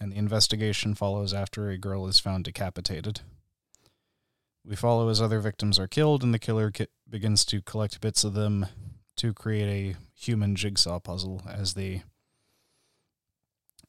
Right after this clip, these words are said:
detectives involved put it. Pieces is definitely an acquired taste. It's bizarrely dubbed, it's unintentionally hilarious, it, there's over-the-top bloodshed,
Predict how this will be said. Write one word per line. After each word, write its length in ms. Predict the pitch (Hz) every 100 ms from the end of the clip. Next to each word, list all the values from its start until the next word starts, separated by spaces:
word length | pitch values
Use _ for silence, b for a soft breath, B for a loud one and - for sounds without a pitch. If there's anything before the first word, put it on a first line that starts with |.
| _ -
detectives 480 | 95 104 - 98 101
involved 340 | 98 92 90
put 140 | 104
it. 140 | 95 - _ - _ _ _ _ _ _ _ _ _ _ _ _ _ _ _ _
Pieces 760 | - 139 - 135 127 113 - - -
is 640 | 110 107 104 98 - - B B B B 127
definitely 500 | 127 120 123 110 104
an 60 | 98
acquired 460 | - 92 92 -
taste. 480 | - 82 - - - B B - _ _ -
It's 240 | 107 -
bizarrely 680 | - 107 98 117 131 131 110
dubbed, 400 | 113 107 95 -
it's 180 | 90 -
unintentionally 680 | 110 117 107 117 - 113 101
hilarious, 680 | 101 101 98 101 95 - - _ _ _ -
it, 80 | _ _
there's 220 | 104 98 101
over-the-top 540 | 107 113 110 113 101
bloodshed, 600 | 98 101 95 98 98 92